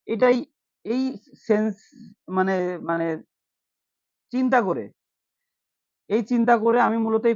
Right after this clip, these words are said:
আমার YouTube চ্যানেল এবং পেজটা খুলছি যে কাস্টমার যাতে ধোকা না খায়, দুই নাম্বার প্রোডাক্ট না কিনে যাতে কাস্টমার ক্ষতিগ্রস্ত না হয়। এই জন্য আমার পেজটা এবং আমার YouTube চ্যানেলটি খোলা।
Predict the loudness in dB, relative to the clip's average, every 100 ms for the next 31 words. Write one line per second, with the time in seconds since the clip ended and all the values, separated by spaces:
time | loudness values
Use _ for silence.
0 | -2 -2 0 0 -2 -4 -4 -4 -6 -4
1 | -6 -6 -8 -8 -6 -6 -4 -2 -2 -2
2 | -4 -4 -8 -6 -8 -6 -4 -2 -2 -2
3 | -8 -14 -20 _ _ -8 -4 -4 -4 -4
4 | -6 -6 -8 -10 -8 -8 -8 -8 -8 -6
5 | -8 -6 -8 -6 -8 -6 -4 -2 -4 -4
6 | -8 -8 -10 -16 _ _ _ _ _ _
7 | _ _ -4 -2 0 0 2 0 0 -2
8 | -2 -4 -2 -2 -2 -2 -4 -4 -4 -4
9 | -4 -6 -6